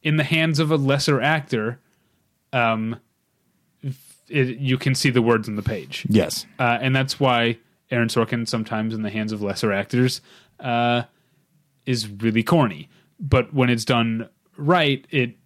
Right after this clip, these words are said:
Speaker 1: it really, really works. And the, I'm gonna, I'm gonna boil it all down to one line,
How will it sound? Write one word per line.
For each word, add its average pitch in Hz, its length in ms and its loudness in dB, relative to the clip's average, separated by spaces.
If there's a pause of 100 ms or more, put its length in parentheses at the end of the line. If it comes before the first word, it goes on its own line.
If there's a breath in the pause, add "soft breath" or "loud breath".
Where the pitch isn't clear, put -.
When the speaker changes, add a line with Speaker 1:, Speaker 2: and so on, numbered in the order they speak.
(160)
Speaker 1:
it 135 200 0
really, 123 540 0
really 127 300 0
works. 123 440 0
And 123 280 -4
the, 127 360 0 (340 loud breath)
I'm 156 100 2
gonna, 143 160 4
I'm 139 140 2
gonna 135 140 4
boil 165 280 6
it 147 60 6
all 135 140 4
down 123 260 2
to 113 100 -6
one 120 280 0
line, 107 360 -6